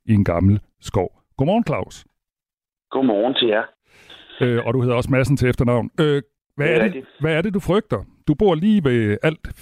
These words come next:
Speaker 1: øh, alle festlighederne, udover at du ikke kan komme ud med din hund.
Speaker 2: Jamen, jeg frygter sådan set ikke noget. Jeg ved bare, hvad der kommer til at ske.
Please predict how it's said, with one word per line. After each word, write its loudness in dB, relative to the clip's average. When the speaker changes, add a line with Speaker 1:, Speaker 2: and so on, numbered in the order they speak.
Speaker 1:
øh, 4
alle 2
festlighederne, 2
udover 2
at 2
du 2
ikke -2
kan -4
komme 4
ud 0
med 0
din 2
hund. 4
Speaker 2:
Jamen, -4
jeg -8
frygter -8
sådan -6
set -4
ikke -8
noget. -2
Jeg -4
ved -6
bare, -6
hvad -4
der -8
kommer -10
til -4
at -4
ske. -2